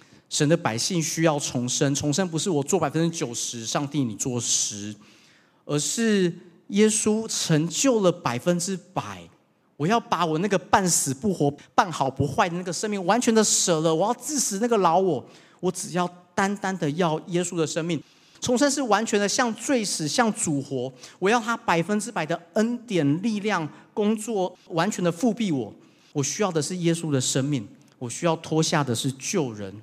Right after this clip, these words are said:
我要穿上的是新人。我们今天所读的经文有一个非常非常明确的写作的目的，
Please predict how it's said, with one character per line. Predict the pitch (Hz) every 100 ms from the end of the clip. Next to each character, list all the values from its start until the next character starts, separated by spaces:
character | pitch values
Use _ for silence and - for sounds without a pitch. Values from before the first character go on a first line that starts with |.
| -
我 | -
要 | 110
穿 | 131 139
上 | 139 123
的 | 104
是 | 127
新 | 113 - 117
人。 | 117 90 - _ _ _ _ _ - - - -
我 | 175
们 | 180
今 |
天 | 285
所 | 269 185
读 | 175
的 | 180
经 | 175 233
文 | 190
有 | 151
一 | 170
个 | 170
非 | 175
常 | 175
非 | 151
常 | 160
明 | 139 123
确 | - 180
的 | 135 113
写 | - 104
作 | - 147
的 | 120
目 | 151 151
的， | 127 151 110